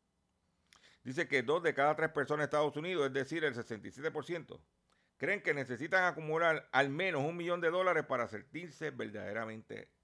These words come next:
ricos. ¿Eh?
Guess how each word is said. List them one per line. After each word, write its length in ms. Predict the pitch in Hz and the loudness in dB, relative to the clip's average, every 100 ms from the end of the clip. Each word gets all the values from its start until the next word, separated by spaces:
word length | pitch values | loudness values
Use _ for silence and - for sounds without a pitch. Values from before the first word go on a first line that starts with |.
| _ _ - | _ _ -18
ricos. 640 | 101 113 - _ _ _ _ _ _ _ _ _ _ _ _ _ _ _ _ _ _ _ _ _ - | -16 -16 -20 _ _ _ _ _ _ _ _ _ _ _ _ _ _ _ _ _ _ _ _ _ -8
¿Eh? 320 | 107 160 | -4 -4